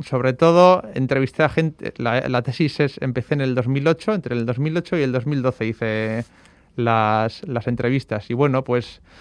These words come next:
sobre todo gente que había nacido entre la década de los veinte y los treinta del siglo veinte, claro.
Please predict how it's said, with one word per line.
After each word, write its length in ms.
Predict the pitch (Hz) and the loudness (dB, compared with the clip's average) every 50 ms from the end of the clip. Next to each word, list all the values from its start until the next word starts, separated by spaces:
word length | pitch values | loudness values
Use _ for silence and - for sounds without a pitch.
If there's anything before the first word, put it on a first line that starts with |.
| - - - - - - | -20 -20 -20 -20 -20 -16
sobre 220 | - - 143 127 123 | -10 -6 -4 -2 2
todo 140 | 139 139 | 2 2
gente 280 | 120 - 160 143 165 151 | 4 2 2 2 2 2
que 80 | - 151 | 4 4
había 140 | 151 156 | 4 4
nacido 300 | 156 151 139 - 180 180 | 4 2 2 2 4 4
entre 220 | 180 165 147 135 127 | 4 4 2 0 0
la 120 | 120 123 | 2 2
década 220 | 139 143 - 160 151 | 2 2 4 4 4
de 80 | 143 | 4
los 120 | 139 123 120 | 2 2 4
veinte 420 | 165 175 185 180 175 - 190 185 | 4 4 4 2 0 0 0 0
y 60 | 170 | 0
los 200 | 131 127 120 - | 0 -2 -2 -2
treinta 360 | - 151 147 143 123 - 113 | -2 -2 -2 -2 -2 -2 -2
del 140 | 113 113 117 | -2 -2 -4
siglo 300 | - - 127 123 117 120 | -6 -8 -8 -6 -4 -2
veinte, 280 | 120 143 156 139 - 113 | -2 -2 -4 -4 -6 -6
claro. 340 | - 139 143 131 - 104 | -4 -4 -4 -4 -6 -10